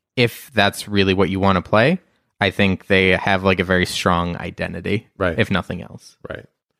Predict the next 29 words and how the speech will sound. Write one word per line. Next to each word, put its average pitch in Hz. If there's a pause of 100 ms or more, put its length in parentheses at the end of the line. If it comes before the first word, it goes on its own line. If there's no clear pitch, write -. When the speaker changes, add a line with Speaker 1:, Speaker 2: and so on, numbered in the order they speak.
(180)
Speaker 2:
And 113
then 120
I, 131
that's 156
what 127
I 90
would 92
say 101
is 104
that 127
you 143
go 156
into 127
a 117
ranger 107
thinking, 104 (500)
"Okay, 123
I 104
know 110
what 104
a 104
ranger 92
is. 85
It's 113
Strider, 101
it's 101
Aragorn, 101 (300)
it's 113
this 113